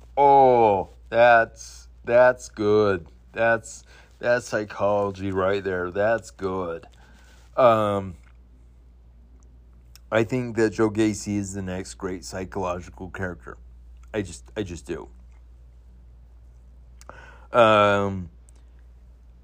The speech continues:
next up, uh, was, uh, Mandy,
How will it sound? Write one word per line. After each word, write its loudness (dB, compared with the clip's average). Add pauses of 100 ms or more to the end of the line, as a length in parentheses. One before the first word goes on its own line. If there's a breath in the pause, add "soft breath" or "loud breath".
(340)
next 0
up, 4
uh, 6
was, -2
uh, 2
Mandy, -2